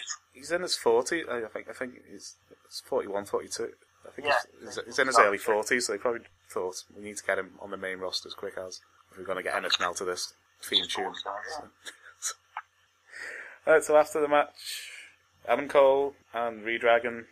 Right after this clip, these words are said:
Speaker 2: Oh, well, after the match, McAvoy was celebrating. The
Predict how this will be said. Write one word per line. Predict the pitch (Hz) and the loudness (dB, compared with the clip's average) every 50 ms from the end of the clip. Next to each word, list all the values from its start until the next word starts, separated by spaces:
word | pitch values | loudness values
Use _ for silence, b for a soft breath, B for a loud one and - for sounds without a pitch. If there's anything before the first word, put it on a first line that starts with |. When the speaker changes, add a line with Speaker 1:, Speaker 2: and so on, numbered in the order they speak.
| _ _ _ _ _ _ - | _ _ _ _ _ _ 2
Speaker 2:
Oh, | 185 165 110 80 76 | 4 4 4 4 6
well, | - 196 107 82 - - | 6 6 6 4 0 -2
after | - - - - 165 | -2 -2 -2 -2 -4
the | 127 101 | -2 2
match, | 104 95 - - - - - - - - - _ _ _ _ _ _ _ | 0 0 0 -2 -6 -8 -8 -8 -10 -12 -16 _ _ _ _ _ _ _
McAvoy | 117 110 - - 107 104 101 98 95 92 | -4 -2 -2 -2 -2 0 2 2 2 2
was | 90 - | 0 0
celebrating. | - - 104 104 104 - 107 104 98 92 - - 95 98 98 | 4 6 6 6 6 4 4 4 4 4 2 -4 -6 -8 -6
The | 92 92 92 95 | -4 -4 -4 -4